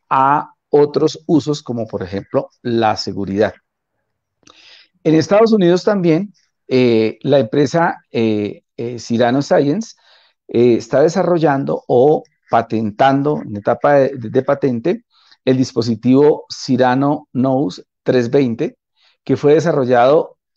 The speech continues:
eh, por el Instituto de Tecnología de California y que ha sido descrito por la nasa como una herramienta simple,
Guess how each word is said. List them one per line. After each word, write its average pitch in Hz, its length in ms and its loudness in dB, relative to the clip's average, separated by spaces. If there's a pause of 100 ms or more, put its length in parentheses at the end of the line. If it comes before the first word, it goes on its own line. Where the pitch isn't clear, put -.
(200)
eh, 127 380 -2
por 135 320 0
el 127 180 0
Instituto 123 540 -4
de 151 60 2
Tecnología 123 600 -2
de 139 80 2
California 160 680 -2 (360)
y 185 280 0
que 156 180 4
ha 170 160 4
sido 175 440 2
descrito 151 440 -4
por 170 80 -4
la 175 100 0
nasa 165 280 -2
como 135 260 -2
una 123 140 0
herramienta 127 600 -4 (240)
simple, 139 680 -2